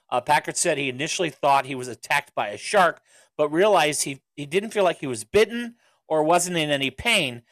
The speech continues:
That's when he realized he was inside the mouth of a whale and fought to locate his breathing regulator, fearing that he'd run out of air and suffocate, but the whale had other plans and spit him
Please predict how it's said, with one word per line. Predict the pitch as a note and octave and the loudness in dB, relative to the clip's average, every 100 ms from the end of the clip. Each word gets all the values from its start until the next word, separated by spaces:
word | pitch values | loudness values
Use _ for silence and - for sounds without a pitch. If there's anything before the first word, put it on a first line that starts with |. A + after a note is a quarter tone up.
| _ - | _ 0
That's | E3 G3 | 2 2
when | A3+ | -2
he | G3 F3+ | -2 -2
realized | D3 D3 C#3+ C#3+ | 2 4 2 0
he | |
was | C3 C3 | -4 -4
inside | F3+ F3+ F#3+ D#3+ | -4 2 2 4
the | C#3 | 2
mouth | C3+ C#3 D3+ F3 G#3+ - - | 0 2 6 8 6 4 2
of | E3+ | 4
a | D#3 D3+ | 6 6
whale | C#3 C#3+ G3 G#3+ D3+ G#2 F#2 _ _ _ _ _ _ D#3+ | 4 4 6 8 6 4 0 _ _ _ _ _ _ -2
and | D3+ C#3 | 0 0
fought | - E3 F#3 G3+ - | -2 6 6 4 -2
to | F3+ | -2
locate | D#3+ E3+ - D#3+ - | 2 2 2 -2 2
his | F#3 | 0
breathing | - D#3+ F3+ A3 A3 F3+ | 0 2 4 4 2 4
regulator, | D3+ C3+ C3 A#2 A#2+ C3+ _ _ _ | 4 4 4 4 2 -2 _ _ _
fearing | G3 F#3+ F3+ | 4 4 4
that | E3 | 2
he'd | D3+ | 0
run | D3 E3 | 2 4
out | E3+ D3+ | 4 2
of | C#3+ | 0
air | D3 C#3+ | 0 0
and | C3+ | 0
suffocate, | - A3 A3+ - B2 A#2 | 2 2 0 -4 -4 -4
but | A#2+ | -6
the | C3+ | 0
whale | D3 D#3+ | 2 2
had | C#3+ C3+ | 2 0
other | D#3 D3+ | 0 -2
plans | - C#3+ C3 B2+ C3 _ _ _ | -2 0 0 -2 -6 _ _ _
and | C3 B2+ | -6 -2
spit | - - - A3+ C4 - | -2 -2 4 4 4 0
him | F3+ F3+ | 2 2